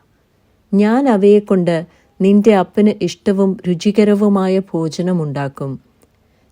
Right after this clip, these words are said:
നിന്റെ അപ്പൻ തിന്ന് തന്റെ മരണത്തിനു മുമ്പേ നിന്നെ അനുഗ്രഹിക്കേണ്ടതിന് നീ അത് അവന്റെ അടുക്കൽ കൊണ്ടുചെല്ലേണം."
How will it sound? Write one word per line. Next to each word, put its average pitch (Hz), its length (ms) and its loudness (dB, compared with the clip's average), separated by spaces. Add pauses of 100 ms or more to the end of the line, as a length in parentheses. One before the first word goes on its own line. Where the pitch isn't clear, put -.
നിന്റെ 190 340 4
അപ്പൻ 180 400 0 (220)
തിന്ന് 185 420 2 (460)
തന്റെ 196 200 2
മരണത്തിനു 196 680 2
മുമ്പേ 180 340 2
നിന്നെ 170 340 -2
അനുഗ്രഹിക്കേണ്ടതിന് 165 1160 -2 (540)
നീ 220 200 6
അത് 185 260 0
അവന്റെ 165 340 -4
അടുക്കൽ 165 400 -4
കൊണ്ടുചെല്ലേണം." 151 960 -6